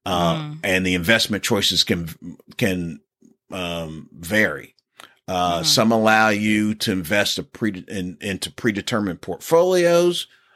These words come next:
Speaker 1: of exchange traded funds, while others offer individual stocks.
Speaker 2: Mm-hmm.
Speaker 1: Um,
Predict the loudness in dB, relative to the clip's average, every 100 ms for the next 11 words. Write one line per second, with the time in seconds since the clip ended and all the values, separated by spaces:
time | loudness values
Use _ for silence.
0 | _ 0 0 2 0 0 0 -2 -4 -6
1 | -6 -2 0 2 0 2 0 2 4 4
2 | 4 0 -6 _ _ -2 0 0 -2 -2
3 | 0 -2 -2 -4 -4 -4 -8 _ -16 -16
4 | _ _ -20 _ -12 -8 -4 -2 -2 -2
5 | -6 -8 -12